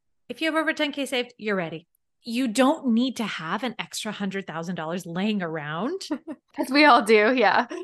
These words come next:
Speaker 1: Right. Like, <laughs> just the average person, right, with the extra hundred K. No,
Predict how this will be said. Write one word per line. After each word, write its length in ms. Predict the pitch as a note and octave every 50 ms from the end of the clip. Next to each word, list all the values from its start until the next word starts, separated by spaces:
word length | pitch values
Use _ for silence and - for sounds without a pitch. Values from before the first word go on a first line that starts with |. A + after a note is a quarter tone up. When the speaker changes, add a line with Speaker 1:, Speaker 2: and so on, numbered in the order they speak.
| F4 E4
Speaker 1:
Right. 320 | F#4 D4 A#3+ G#3+ G3+ -
Like, 260 | B3 B3+ B3 - C#4 - - - _
<laughs> 400 | - C#4 - _ - D4+ - -
just 180 | - E4+ - -
the 140 | - D4+ -
average 360 | D4 D#4 D4+ D4+ E4 - - -
person, 400 | - A#3+ A#3 A3+ - - F3 F3
right, 220 | F#3 G3+ G#3+ A3 A3
with 80 | A3+
the 120 | G#3+ G#3 -
extra 220 | G#3+ G#3 - G#3+
hundred 240 | G3 G#3 G3 F#3+ F#3
K. 240 | - F3 - - - - - - _ _ _
No, 440 | - D4 F#4 G4+ E4 G#3 - - -